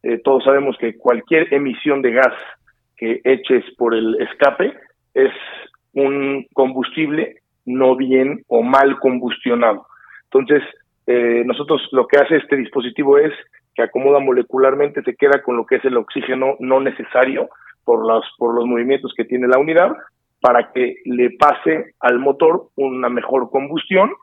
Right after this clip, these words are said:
que por ende te da una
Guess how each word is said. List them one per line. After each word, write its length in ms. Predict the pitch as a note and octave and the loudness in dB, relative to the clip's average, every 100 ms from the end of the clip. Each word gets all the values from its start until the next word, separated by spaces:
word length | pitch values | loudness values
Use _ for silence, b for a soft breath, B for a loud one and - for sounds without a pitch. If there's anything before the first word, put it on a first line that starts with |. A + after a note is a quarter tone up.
| _ _ _ _ | _ _ _ _
que 100 | - | -6
por 220 | A#2+ C3 D3+ | 0 4 4
ende 460 | D#3 C#3 C3 - _ _ _ | 2 0 -2 -2 _ _ _
te 120 | C3 | -2
da 140 | B2+ C3+ | 2 2
una 440 | C#3 C3+ A#2+ A#2 | 2 -2 -4 -6